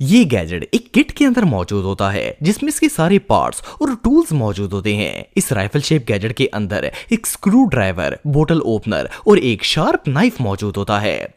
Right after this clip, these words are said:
इसे हाई क्वालिटी स्टेनलेस स्टील से बनाया गया है, जिसकी वजह से ये रस्ट प्रूफ होता है और इसके अलावा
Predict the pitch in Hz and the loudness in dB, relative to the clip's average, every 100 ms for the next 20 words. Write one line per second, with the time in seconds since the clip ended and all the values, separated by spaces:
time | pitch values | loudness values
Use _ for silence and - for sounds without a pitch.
0 | - 175 220 107 107 110 101 95 73 - | -4 0 0 0 -2 0 -2 -2 -6 -8
1 | - - - 302 440 403 - 226 311 277 | -12 -4 0 0 0 -2 -2 -2 0 0
2 | 131 104 90 95 98 101 67 - - 175 | -2 -4 -4 -4 -4 -2 -4 -8 -8 -8
3 | - 311 143 113 95 - 67 - - 302 | -4 -2 -2 -2 -4 -4 -8 -8 -6 -2
4 | 294 160 240 - - 147 220 - 98 101 | 0 2 2 0 -2 0 0 -2 -4 -2
5 | 104 76 - 247 269 240 - 131 110 90 | -2 -4 -4 -4 -2 -2 -2 -2 -2 -2
6 | 82 | -2